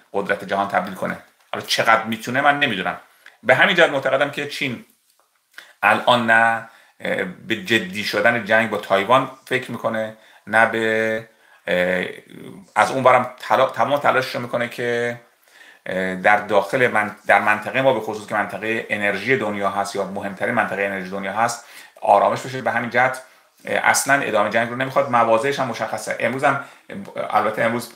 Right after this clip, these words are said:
قطعنامه پیشنهادی آمریکا رو وتو کرد. اه، به نظر من وتوشون هم وتوی درست بود. یعنی،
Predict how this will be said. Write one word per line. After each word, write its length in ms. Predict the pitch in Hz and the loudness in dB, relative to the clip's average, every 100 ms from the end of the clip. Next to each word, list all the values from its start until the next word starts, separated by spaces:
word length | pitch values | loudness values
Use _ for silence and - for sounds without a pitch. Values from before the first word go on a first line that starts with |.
| - | -6
قطعنامه 380 | 107 107 110 110 | 0 0 0 -8
پیشنهادی 400 | - 107 101 104 | -4 -4 -2 -4
آمریکا 400 | 107 104 101 120 | -2 -2 -2 0
رو 100 | 120 104 | 0 0
وتو 160 | 104 135 | -4 -4
کرد. 420 | 156 151 151 - - _ | 2 2 2 -6 -20 _
اه، 220 | - 107 104 | -8 -4 -4
به 260 | 92 123 | 0 4
نظر 320 | 123 120 147 | 4 6 6
من 280 | 147 147 139 - _ _ _ 208 | 6 4 2 -8 _ _ _ -8
وتوشون 360 | 208 - 143 | -6 -6 -6
هم 80 | 135 | -6
وتوی 260 | 135 127 123 | -4 -6 -8
درست 440 | 107 113 127 - | -4 0 0 0
بود. 140 | 98 | -4
یعنی، 300 | 98 110 120 | -4 -2 -6